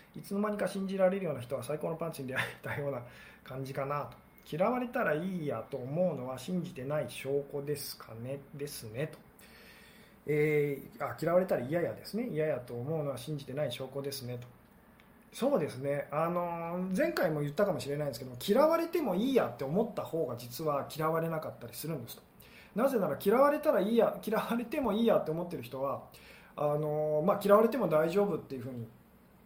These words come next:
えー、まあ、信じてる人っていうかですね、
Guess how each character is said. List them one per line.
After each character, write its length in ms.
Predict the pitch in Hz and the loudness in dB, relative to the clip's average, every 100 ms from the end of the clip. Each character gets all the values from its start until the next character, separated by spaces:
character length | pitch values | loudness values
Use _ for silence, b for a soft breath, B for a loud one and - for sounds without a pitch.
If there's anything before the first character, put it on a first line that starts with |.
| - - - 156 | -20 -20 -10 -2
え 520 | 147 143 143 143 143 | 0 0 0 0 0
ー、 100 | 151 | -4
ま 480 | 165 180 165 120 117 | -2 0 0 -2 -6
あ、 120 | - 143 | -12 -10
信 300 | - 180 175 | -6 -4 -4
じ 100 | - | -2
て 80 | |
る 80 | 135 | -4
人 180 | 120 156 | -2 -2
っ 40 | |
て 100 | 151 | -2
い 20 | 120 | -8
う 40 | |
か 40 | |
で 80 | 113 | -10
す 120 | - | -10
ね、 220 | 131 110 | -10 -10